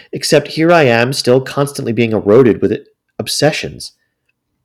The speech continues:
I have learned that it is not a sprint, it is a marathon. But I cannot help but wonder how much longer I must keep running. My mind and body cannot take this pain much longer. It simply will not hold up.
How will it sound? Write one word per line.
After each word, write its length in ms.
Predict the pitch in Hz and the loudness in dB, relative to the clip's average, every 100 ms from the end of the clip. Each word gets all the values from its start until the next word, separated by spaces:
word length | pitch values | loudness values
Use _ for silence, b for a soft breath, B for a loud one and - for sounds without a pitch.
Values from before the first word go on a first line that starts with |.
| _ _ _ _ _ _ _ _ - - | _ _ _ _ _ _ _ _ -20 -2
I 60 | 127 | 2
have 140 | 120 | 4
learned 280 | 131 151 147 | 4 2 2
that 80 | 120 | 0
it 100 | 107 | -2
is 120 | 104 | -4
not 100 | 113 | -4
a 60 | |
sprint, 440 | 104 - - 117 92 | -4 -8 -4 -4 -4
it 80 | 90 | -8
is 100 | 87 | -8
a 40 | |
marathon. 680 | 95 98 95 - 71 71 - _ _ _ _ _ _ _ _ _ _ _ | -4 -2 -4 -6 -10 -12 -16 _ _ _ _ _ _ _ _ _ _ _
But 120 | - 127 | -2 -2
I 40 | |
cannot 280 | - 185 175 | 0 -2 0
help 160 | 156 | -2
but 160 | 135 110 | -2 -2
wonder 500 | 117 123 95 82 - b b b b _ _ | 0 0 0 -2 -6 b b b b _ _
how 120 | - | -6
much 240 | 139 151 - | -2 -2 0
longer 380 | 117 123 107 98 | 0 0 0 -2
I 60 | |
must 220 | 95 98 | -2 -8
keep 240 | - 95 - | -8 -8 -4
running. 440 | 113 104 67 - _ _ _ _ _ _ _ _ _ _ _ _ _ _ | -4 -4 -8 -12 _ _ _ _ _ _ _ _ _ _ _ _ _ _
My 120 | 127 | -4
mind 320 | 120 131 143 | 0 0 0
and 100 | 113 | -2
body 300 | 98 107 104 | -4 -2 -2
cannot 300 | 90 107 107 | -4 -8 -10
take 160 | 107 98 | -10 -10
this 120 | - | -12
pain 360 | - - 120 107 | -12 -10 -8 -8
much 200 | 85 - | -10 -6
longer. 440 | 95 104 101 78 | -4 -4 -6 -6
It 240 | 82 90 - | -6 -8 -8
simply 280 | 127 120 | -8 -6
will 120 | 98 92 | -6 -6
not 260 | 95 98 | -8 -8
hold 260 | - 85 73 | -8 -8 -4
up. 320 | 95 76 - | -4 -6 -10